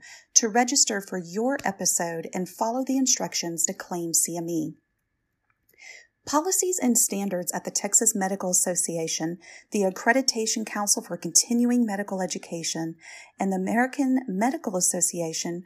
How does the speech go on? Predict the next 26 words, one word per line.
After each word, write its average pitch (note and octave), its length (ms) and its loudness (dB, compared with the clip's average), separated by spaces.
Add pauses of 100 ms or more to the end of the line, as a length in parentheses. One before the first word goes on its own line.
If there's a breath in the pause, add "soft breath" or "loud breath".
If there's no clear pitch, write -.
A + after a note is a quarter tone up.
(320 loud breath)
require D#4 640 2
that - 160 0
speakers D4+ 480 2
and D4 100 6
planners F3 520 -2
for - 160 -4
continuing B3 880 0
medical G#3+ 500 -2
education F#3+ 540 -4
activities F3 760 0 (320 loud breath)
disclose A3+ 580 4
any C4 400 4
relevant G#3 540 -2
financial F#3 480 -2
relationship F3+ 800 -2
they F#3+ 180 0
may A3+ 220 -2
have F3 480 -6 (400 loud breath)
with A3+ 180 0
commercial A#3 720 -2
entities F#3 800 2 (340)
whose A#3 180 4
products, C4+ 540 2 (240)
devices, A3 760 0 (120)
or G#3+ 200 0
services G3+ 720 2